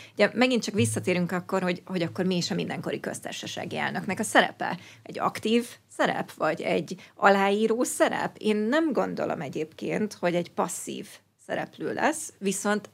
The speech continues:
nem gondolom azt sem, hogy bemegy majd abba a zsákutcába, hogy valamelyik pártat, ö,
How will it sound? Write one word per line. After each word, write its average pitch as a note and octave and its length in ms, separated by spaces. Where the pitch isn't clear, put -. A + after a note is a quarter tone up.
nem C#4 260
gondolom F#3 380
azt A3 180
sem, G3+ 360
hogy F#3+ 180
bemegy F#3 400
majd F3 260
abba - 220
a - 80
zsákutcába, A#3 1000
hogy F#3+ 240
valamelyik F#3 480
pártat, - 800
ö, D#3+ 200